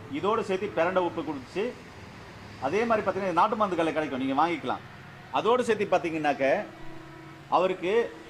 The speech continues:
வெண்பூசணி ஜூஸ், திசி பூசணிக்காய் ஜூஸ் வந்து காலையில, மதியம் இல்ல நைட்டு எப்பயாவது ரெண்டு வேளை பாத்தீங்கன்னாக்கா ஐம்பது, ஐம்பது எம் எல் எடுத்துக்க சொல்லுச்சு. அப்புறம் மணத்தக்காளி கீரை தொடர்ந்து இவருடைய உணவுல எடுக்க சொல்லுச்சு. சீரக சம்பா அரிசி இவர் உணவுல நம்ம எடுக்க சொன்னோம்.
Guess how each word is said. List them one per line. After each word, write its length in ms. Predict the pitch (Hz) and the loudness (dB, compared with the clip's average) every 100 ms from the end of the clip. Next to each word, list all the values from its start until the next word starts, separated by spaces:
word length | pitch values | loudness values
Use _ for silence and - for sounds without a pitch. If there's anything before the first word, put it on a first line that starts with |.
| - - - - - - 135 | -18 -18 -20 -18 -18 -6 0
வெண்பூசணி 580 | 214 233 247 - 180 143 | 0 2 -2 0 -2 0
ஜூஸ், 220 | 165 123 - - 131 | -2 -2 -10 -16 -6
திசி 280 | 160 170 240 | -6 -2 -4
பூசணிக்காய் 360 | 202 190 175 151 | -4 -4 0 0
ஜூஸ் 160 | 165 160 | -2 -6
வந்து 280 | 151 165 220 - | -6 -4 -4 2
காலையில, 500 | 180 190 196 208 196 - - 143 | 2 4 2 2 0 -8 -16 -4
மதியம் 360 | 151 165 175 180 - | 0 0 0 -2 -6
இல்ல 260 | 151 156 151 | -4 0 0
நைட்டு 260 | 123 117 101 143 | 0 -8 -8 -6
எப்பயாவது 380 | 143 196 208 | -2 2 2
ரெண்டு 220 | 196 170 175 | 2 0 4
வேளை 180 | 185 | 4
பாத்தீங்கன்னாக்கா 380 | 180 165 170 202 | 2 -2 -2 2
ஐம்பது, 260 | 185 151 160 | 2 2 0
ஐம்பது 180 | 151 147 | 0 -2
எம் 100 | 151 | -2
எல் 100 | 147 | -2
எடுத்துக்க 300 | 139 143 139 | -4 -8 -6
சொல்லுச்சு. 360 | 123 165 202 - - - - - | -6 -6 -8 -10 -20 -20 -20 -4
அப்புறம் 320 | 127 165 143 | 0 0 2
மணத்தக்காளி 440 | 156 202 233 214 170 | 0 2 0 0 2
கீரை 200 | 180 175 | 2 2
தொடர்ந்து 420 | 156 190 208 190 | 0 0 0 0
இவருடைய 340 | 156 143 139 | 0 -2 -2
உணவுல 180 | 156 165 | 0 2
எடுக்க 380 | 151 139 135 135 | 0 -2 -6 -6
சொல்லுச்சு. 320 | 131 170 190 - | -6 -6 -6 -2
சீரக 260 | 185 220 214 | 0 0 0
சம்பா 320 | 185 165 139 | -4 0 0
அரிசி 400 | 143 - 165 123 - - - - | 0 -2 -4 -4 -8 -20 -20 -6
இவர் 180 | 143 156 | -2 0
உணவுல 480 | 147 156 156 135 117 | 0 2 2 0 -2
நம்ம 200 | 135 135 | -2 -2
எடுக்க 320 | 156 156 139 | -2 -4 -4
சொன்னோம். 220 | 127 | -2